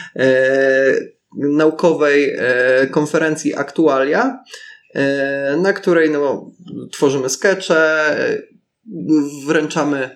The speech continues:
psychologiczne Oscary dla wybranych studentów oraz, e, wy-, wykładowców, na których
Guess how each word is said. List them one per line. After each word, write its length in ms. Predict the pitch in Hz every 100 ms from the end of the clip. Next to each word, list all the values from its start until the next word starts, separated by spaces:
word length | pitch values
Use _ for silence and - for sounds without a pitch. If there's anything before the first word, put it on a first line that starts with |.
| - _
psychologiczne 680 | - 160 170 160 156 - 151
Oscary 380 | 147 - 151 160
dla 160 | 143
wybranych 640 | 143 139 143 143 135 135 - -
studentów 640 | - - 143 147 143 139 -
oraz, 460 | 131 131 127 127
e, 920 | - 123 123 127 123 123 127 123 123 123 135 123
wy-, 220 | 135 127
wykładowców, 760 | 127 131 - 139 180 185 160 151 139 -
na 120 | 123
których 340 | 120 - 127